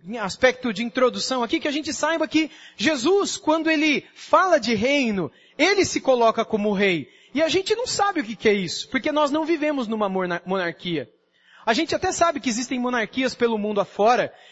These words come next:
e pode até acontecer de um ou outro aqui comprar uma passagem e ir pra Espanha, ou ir pra o Japão, ou ir pra Inglaterra, ou ir pra Dinamarca, onde existem reis e rainhas, e vemos como é que funciona esse negócio.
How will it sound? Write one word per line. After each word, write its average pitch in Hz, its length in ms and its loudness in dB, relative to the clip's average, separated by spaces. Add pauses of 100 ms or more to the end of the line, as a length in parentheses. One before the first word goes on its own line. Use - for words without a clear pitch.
e 226 100 -2
pode 285 220 4
até 302 160 4
acontecer 285 600 0
de 202 160 -4
um 269 100 -2
ou 240 140 4
outro 220 480 2 (240)
aqui 269 420 0
comprar 247 340 2
uma 262 140 2
passagem 240 680 0
e 233 60 2
ir 262 60 0
pra 269 160 2
Espanha, 247 680 2 (160)
ou 226 180 2
ir 262 240 2
pra 226 300 2
o 190 40 0
Japão, 202 640 2 (220)
ou 226 180 4
ir 247 160 0
pra 214 340 2
Inglaterra, 202 880 2 (220)
ou 294 160 4
ir 311 120 2
pra 285 240 4
Dinamarca, 254 960 2
onde 262 260 0
existem 226 460 0
reis 240 460 2
e - 20 -4
rainhas, 202 800 -2 (520)
e 339 120 0
vemos 320 420 0
como 277 160 -2
é 277 60 0
que - 60 -18
funciona 269 480 -2
esse - 140 -4
negócio. 196 460 -2